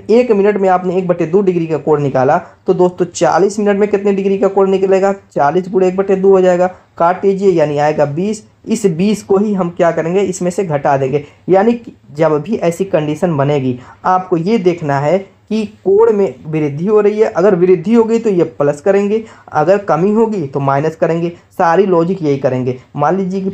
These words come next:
पाँच बजकर बीस मिनट की बात हो रही हो, ठीक है, तो वही कंडीशन इसमें भी अप्लाई करेंगे। अब आप देखेंगे पाँच बीस कैसे बज रहा है। जैसे मान लीजिए पाँच बीस का मतलब यहाँ पर पाँच होगा और बीस कहाँ होगा, यहाँ पर होगा, ठीक है।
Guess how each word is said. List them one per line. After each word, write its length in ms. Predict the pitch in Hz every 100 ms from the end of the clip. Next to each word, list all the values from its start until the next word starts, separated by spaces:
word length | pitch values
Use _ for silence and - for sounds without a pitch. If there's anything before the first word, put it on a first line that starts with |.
| -
पाँच 320 | 160 170 175
बजकर 320 | 151 151 170 143
बीस 280 | 147 160
मिनट 240 | 160 151 147
की 80 | 147
बात 260 | 147 143
हो 60 | 147
रही 160 | 135 139
हो, 140 | 143 - _ _ -
ठीक 160 | 220 175
है, 80 | 135 - -
तो 160 | 196 -
वही 240 | 165 - 240
कंडीशन 480 | 214 185 190 208
इसमें 280 | 190 190 220
भी 80 | 214
अप्लाई 280 | 190 180 165
करेंगे। 260 | 143 143
अब 140 | 156 185
आप 180 | 185 180
देखेंगे 400 | 175 170 214 196
पाँच 360 | 196 175 190
बीस 200 | 170 180
कैसे 280 | - 156 160
बज 180 | 139 123
रहा 120 | 117
है। 80 | 117 - _
जैसे 180 | 156 165
मान 200 | 160 175
लीजिए 180 | 185 180
पाँच 300 | 190 180 190
बीस 220 | 165 180
का 100 | 185
मतलब 300 | 175 175 180
यहाँ 220 | 165 165
पर 100 | 170 170
पाँच 340 | - 175 180
होगा 260 | 190 196 170 - _ -
और 180 | 151
बीस 220 | 143 175 190
कहाँ 220 | 180 180
होगा, 140 | 185 202
यहाँ 280 | 151 139 127
पर 140 | 123
होगा, 240 | 123 127 139
ठीक 160 | 240 202
है। 140 | 131